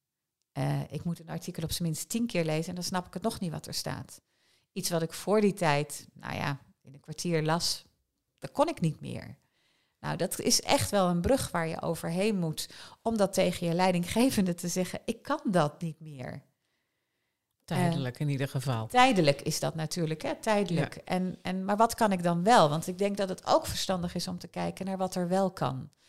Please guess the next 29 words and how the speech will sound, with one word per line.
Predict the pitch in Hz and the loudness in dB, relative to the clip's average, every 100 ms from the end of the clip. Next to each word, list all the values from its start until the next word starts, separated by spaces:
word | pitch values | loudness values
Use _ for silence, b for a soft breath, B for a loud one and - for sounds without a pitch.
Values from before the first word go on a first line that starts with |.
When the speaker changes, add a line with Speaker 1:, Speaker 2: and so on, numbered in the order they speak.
| b b | b b
Speaker 1:
Want | 175 196 | -4 2
ja, | |
je | 208 190 | 4 4
kunt | 202 180 | 2 0
een | 175 | -2
heleboel | 175 170 165 170 | 0 0 -2 -4
misschien | 170 - 180 196 | -4 -4 -4 -2
niet, | 233 190 - | -4 -4 -10
maar | - | -16
kon | - 196 190 | -8 -4 -2
ook | 240 | -2
een | 226 | 0
heleboel | 170 156 151 165 170 | 0 -2 -4 -8 2
wel. | 226 147 135 147 _ _ | 4 4 2 -6 _ _
Speaker 2:
Mhm. | 143 B 165 185 B | -20 B -20 -20 B
Speaker 1:
En | 185 | 4
daar | 190 233 202 | 8 8 8
is | 185 | 2
een | 190 | 0
bedrijf | 185 214 226 208 | 0 2 0 0
natuurlijk | 175 185 175 - 233 | -4 -4 -6 -2 -4
ook | 233 | -2
mee | 190 160 | -2 -2
geholpen | - 147 147 - 175 | -4 -4 -4 -2 -4
van | - 175 | -4 -4
wat | 185 - | -4 -4
kan | - 180 175 | -2 -2 -2
er | 170 156 151 | -4 -4 -2
wel? | 170 180 131 143 | 0 2 0 -4